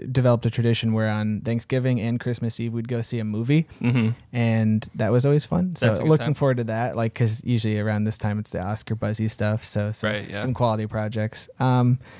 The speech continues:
Speaker 1: so that aspect of it still lives on, like, you know, getting to see my cousins, getting to see my family, enjoying a nice meal with everyone.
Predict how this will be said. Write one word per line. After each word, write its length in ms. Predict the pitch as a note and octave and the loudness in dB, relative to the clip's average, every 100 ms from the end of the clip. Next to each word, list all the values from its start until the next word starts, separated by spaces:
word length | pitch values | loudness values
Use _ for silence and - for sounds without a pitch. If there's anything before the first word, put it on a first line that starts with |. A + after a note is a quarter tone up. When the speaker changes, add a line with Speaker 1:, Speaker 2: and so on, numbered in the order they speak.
| - _ | -20 _
Speaker 1:
so 260 | - A#3 | 4 4
that 220 | A3+ A#3+ F4 | 6 4 6
aspect 400 | F3+ - A#2+ A2+ | 4 4 0 0
of 80 | |
it 80 | A2 | 0
still 200 | - A2+ | 0 0
lives 260 | G#2+ G#2+ G#2+ | 0 0 0
on, 160 | G#2 | 0
like, 240 | G#2+ G#2 - | 0 0 -2
you 140 | - | -2
know, 180 | A#2 A2 | 0 0
getting 220 | B2 A#2+ | 0 0
to 60 | A#2 | 0
see 100 | A2+ | 0
my 160 | A2 G#2+ | 0 0
cousins, 600 | A2 G#2+ A2 G#2+ A2 - | 0 0 2 2 0 -2
getting 200 | A2+ A2 | -2 -2
to 20 | |
see 100 | - | -2
my 140 | G#2+ G#2+ | -2 -2
family, 500 | G#2 G#2 G#2+ G#2+ - - - - _ _ | -2 0 0 0 -2 -8 -20 -20 _ _
enjoying 380 | G#3+ D3+ C3+ C3+ | 2 4 6 6
a 20 | |
nice 200 | B2+ A#2 | 4 4
meal 160 | A#2+ A#2 | 4 6
with 80 | A#2 | 4
everyone. 520 | A2+ A#2 A2+ A2+ | 4 4 4 2